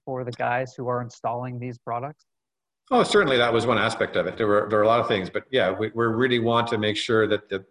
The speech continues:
Speaker 2: the people doing the installations are having confidence in the cables that they're, they're acquiring. Yeah, and we're, we're glad that we're able to do that.
Speaker 1: David, in terms of that product availability, you know, uh, as we said,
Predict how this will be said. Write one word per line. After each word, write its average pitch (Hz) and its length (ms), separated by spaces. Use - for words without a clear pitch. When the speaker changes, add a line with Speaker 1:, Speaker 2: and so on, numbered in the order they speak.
Speaker 2:
the 101 60
people 110 320
doing 104 280
the 98 120
installations 101 720
are 92 100
having 98 260
confidence 98 540
in 95 80
the 90 80
cables 90 380
that 90 160
they're, 85 240
they're 85 140
acquiring. 85 480
Yeah, 90 140
and - 140
we're, - 200
we're 80 140
glad 107 240
that 98 220
we're 95 140
able 95 200
to 80 60
do 87 100
that. - 220
Speaker 1:
David, 190 220
in 190 80
terms 240 280
of 165 80
that 139 280
product 151 400
availability, 127 800
you 123 80
know, 123 360
uh, 123 300
as 143 200
we 151 100
said, 131 360